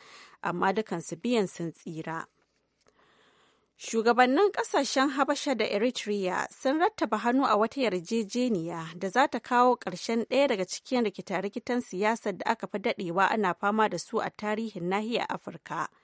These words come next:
A yau Litinin, ministan yaɗa labaran Eritrea,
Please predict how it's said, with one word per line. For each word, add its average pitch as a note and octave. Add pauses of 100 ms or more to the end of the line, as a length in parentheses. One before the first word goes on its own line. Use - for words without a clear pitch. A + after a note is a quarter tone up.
(680)
A G#3
yau E4+
Litinin, G#3 (120)
ministan G#3 (460)
yaɗa C4+
labaran G3
Eritrea, G3